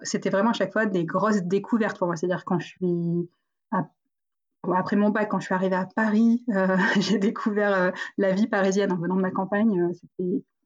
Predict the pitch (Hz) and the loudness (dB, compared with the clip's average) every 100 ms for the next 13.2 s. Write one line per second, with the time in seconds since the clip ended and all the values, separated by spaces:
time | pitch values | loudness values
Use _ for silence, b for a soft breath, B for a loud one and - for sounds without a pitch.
0 | _ _ _ _ _ _ - 240 - 196 | _ _ _ _ _ _ -4 -2 2 2
1 | 202 233 233 247 220 190 185 185 226 208 | 4 4 2 2 0 2 4 2 2 2
2 | 208 - 220 214 - 185 180 180 180 - | 0 0 0 0 0 2 4 2 0 -6
3 | B B B - 196 190 196 190 196 190 | B B B -2 0 2 2 2 2 2
4 | 185 190 190 202 - 202 202 190 175 170 | 0 -2 -2 -2 0 0 0 0 0 0
5 | 175 170 - 185 190 180 175 175 196 _ | 0 -4 -6 -2 0 0 -2 -2 -4 _
6 | _ 180 185 190 196 190 196 196 196 190 | _ 0 2 4 2 2 0 0 0 0
7 | - 190 190 - 185 190 196 180 180 180 | -2 -2 -2 0 0 0 0 -2 0 -2
8 | 175 160 - - 226 - - 208 240 240 | -2 -4 -4 0 0 0 0 0 2 0
9 | - 226 196 208 220 220 254 - B B | -2 -2 0 0 0 2 0 -2 B B
10 | B B B B - 214 196 220 208 208 | B B B B -6 -2 0 0 0 -2
11 | 202 220 196 202 202 196 202 208 208 180 | 0 0 0 0 0 2 2 4 4 2
12 | 180 190 180 - 185 185 196 185 190 202 | 0 0 -2 0 -2 -2 -2 0 2 4
13 | 202 202 | 2 0